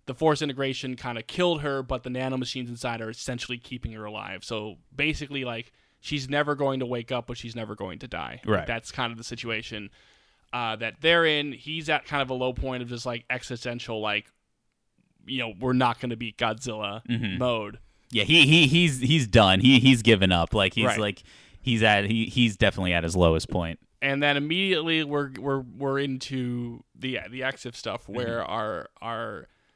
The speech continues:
Speaker 1: the religion that the Exif have been preaching, uh,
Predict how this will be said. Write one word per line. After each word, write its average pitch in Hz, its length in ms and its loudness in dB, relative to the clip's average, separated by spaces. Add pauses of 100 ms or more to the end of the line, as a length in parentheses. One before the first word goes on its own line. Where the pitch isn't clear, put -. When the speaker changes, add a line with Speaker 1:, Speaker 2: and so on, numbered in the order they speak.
(200)
Speaker 1:
the 139 200 0
religion 139 840 -2 (120)
that - 380 -8
the 117 340 -8
Exif 123 400 -8
have 117 160 -8
been 117 140 -10
preaching, 113 640 -8 (760)
uh, 101 380 -8